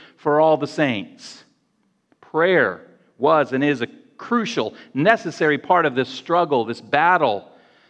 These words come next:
to build the church in this hostile world, to go and make disciples, to plant churches that would continue to reach out where they're planted. This was Paul's heart for the church,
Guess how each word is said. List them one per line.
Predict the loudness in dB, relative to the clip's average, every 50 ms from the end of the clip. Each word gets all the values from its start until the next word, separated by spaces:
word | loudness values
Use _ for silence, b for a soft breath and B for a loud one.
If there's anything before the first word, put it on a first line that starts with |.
| b b -4
to | -4
build | -2 2 4 6 6 6 4 4
the | 0 -4
church | -2 0 2 4 4 4 2 0
in | -2 0
this | 0 0 -2 0
hostile | 0 0 0 -2 -2 0 2 2 4 4 2 2
world, | 2 2 4 4 2 0 -2 -8 -14 -20 -20 _ _ _ _ _ _ _ _ _ _ _ _ _
to | -6 -2
go | 2 6 8 8 8 8 6
and | 4 4
make | 2 0 0
disciples, | -2 -6 -2 2 2 2 2 2 -2 -4 -6 -6
to | -10
plant | -6 0 0 2 2 0 -2 -4
churches | -2 0 2 2 2 2 0 0 0 -2 -4 B B B B B
that | 0 2
would | 2 2 0
continue | 2 0 0 0 0 0 0 2 2 2 2
to | 2
reach | 2 2 0 0 0 0 2
out | 2 4 6 4 4 4
where | 2 2 2
they're | 4 2 2 0
planted. | 2 2 2 4 4 4 4 2 2 0 0 -4 -12 -20 -20 -20 _ _ _ _ _ _ _ _ _ _ _ _ _ _ _ _ _ _ _ _
This | -4 2 2 2 2 2 0
was | -2 -2
Paul's | 0 2 2 2 2 2 2
heart | 2 2 2 0 -2
for | -4 -6
the | -4 -4 -4
church, | -4 -2 0 0 0 -2 -6 -14 -20 -20 -20 -20